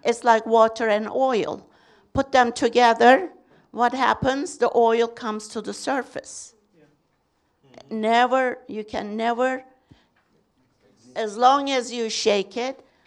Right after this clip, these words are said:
never can mix it. So we have to be the oil.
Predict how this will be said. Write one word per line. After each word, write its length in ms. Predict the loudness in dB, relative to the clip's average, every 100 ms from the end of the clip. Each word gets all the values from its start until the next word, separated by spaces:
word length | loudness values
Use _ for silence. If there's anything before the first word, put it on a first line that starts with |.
| _ _
never 560 | -10 -6 -2 -2 -4 -10 _ _ _ _
can 280 | -8 -8 -8
mix 300 | -10 -12 -18
it. 280 | -18 -20 _ _ _ _ _ _
So 320 | -6 -2 -2
we 180 | -4 -4
have 320 | -2 -4 -4
to 100 | -10
be 200 | -8 -10
the 220 | -10 -16 -12
oil. 480 | -10 -8 -10 -14